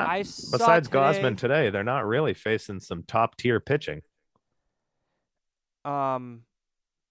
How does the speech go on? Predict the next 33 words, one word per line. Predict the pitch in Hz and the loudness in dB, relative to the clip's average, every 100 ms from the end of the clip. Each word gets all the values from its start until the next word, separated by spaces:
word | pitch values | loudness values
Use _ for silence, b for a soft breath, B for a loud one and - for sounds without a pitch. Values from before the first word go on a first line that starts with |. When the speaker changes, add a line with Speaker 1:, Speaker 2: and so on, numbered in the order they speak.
| - | -8
Speaker 2:
that | 131 131 120 - _ _ _ | -4 -2 -4 -8 _ _ _
Speaker 1:
Kid | 98 | -12
from | 90 | -12
the | 67 | -12
Twins, | - 98 76 - - | -10 -10 -10 -18 -18
shut | - - | -16 -14
'em | - | -14
down. | - - _ _ _ _ _ _ _ _ _ _ _ _ _ _ _ _ - | -14 -16 _ _ _ _ _ _ _ _ _ _ _ _ _ _ _ _ -4
Speaker 2:
uh, | 135 127 123 123 _ _ _ _ _ _ _ _ _ | -2 -2 -4 -6 _ _ _ _ _ _ _ _ _
Bobby | 151 156 160 | 0 0 0
Dahlbeck | 156 151 143 139 - | 2 2 2 0 -4
has | 151 139 135 | -6 -6 -4
not, | 135 135 143 - _ _ _ _ _ | 0 0 0 -6 _ _ _ _ _
he | _ 180 180 | _ -6 -4
has | 175 | -4
seen, | - 190 190 196 190 | -8 -8 -6 -6 -8
and | - 156 | -8 -8
I | |
think | 139 165 165 | -8 -10 -12
it | |
changed | - 170 160 | -10 -10 -8
today, | 156 151 | -4 -2
might | 151 135 | -4 -8
have | 127 | -10
seen | 151 131 | -12 -12
a, | - | -14
one | 131 135 | -10 -8
or | 131 | -8
two | - 135 | -10 -12
more. | 117 113 131 _ _ _ _ _ _ _ _ _ _ _ _ _ | -8 -10 -12 _ _ _ _ _ _ _ _ _ _ _ _ _
He | - 147 180 | -14 -6 -6
has | 175 | -6
seen | - 185 180 175 160 | -8 -10 -8 -10 -12